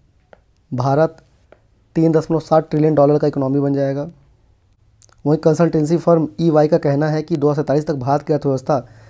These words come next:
छब्बीस ट्रिलियन डॉलर से ज़्यादा की हो जाएगी और प्रति व्यक्ति आय पन्द्रह हज़ार डॉलर हो जाएगा।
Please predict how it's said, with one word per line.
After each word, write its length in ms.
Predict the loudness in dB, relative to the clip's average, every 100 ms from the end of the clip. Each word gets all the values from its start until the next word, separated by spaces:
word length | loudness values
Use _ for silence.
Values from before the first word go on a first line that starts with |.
| -20 -8
छब्बीस 340 | -4 0 -2
ट्रिलियन 240 | 0 0 2
डॉलर 220 | 2 2
से 120 | 0
ज़्यादा 280 | 0 0 0
की 120 | -2
हो 120 | 0
जाएगी 380 | 2 0 0 -4 -8 _ -14 -6
और 100 | -4
प्रति 280 | -2 0 2
व्यक्ति 320 | 0 0 -4
आय 200 | -2 -2 -4 -12 _ _
पन्द्रह 240 | 0 2 2
हज़ार 140 | 2
डॉलर 240 | 2 0 0
हो 100 | -2
जाएगा। 380 | -4 -6 -10